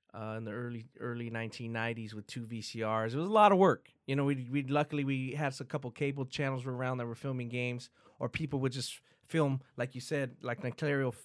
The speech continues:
filmed Rafer, just put the ki-, tripod on and, and film the games.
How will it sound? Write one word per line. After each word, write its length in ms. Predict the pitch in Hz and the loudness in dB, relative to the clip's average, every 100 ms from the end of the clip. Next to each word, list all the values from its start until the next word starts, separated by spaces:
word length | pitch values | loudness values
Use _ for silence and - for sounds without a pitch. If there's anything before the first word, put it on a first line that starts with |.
| - - | -18 -6
filmed 260 | 151 139 131 | -2 0 0
Rafer, 340 | 143 135 123 | -2 -2 -6
just 340 | 123 127 - | -4 -6 -8
put 160 | - 143 | -8 -6
the 80 | 139 | -6
ki-, 200 | - - _ | -10 -18 _
tripod 460 | - 151 135 135 131 | -4 -4 0 0 0
on 220 | 131 131 | -2 -4
and, 140 | 117 - _ _ _ | -10 -14 _ _ _
and 140 | 120 120 | -8 -4
film 220 | 147 131 | -2 -2
the 60 | 113 | -2
games. 440 | 127 139 110 | -2 -2 -4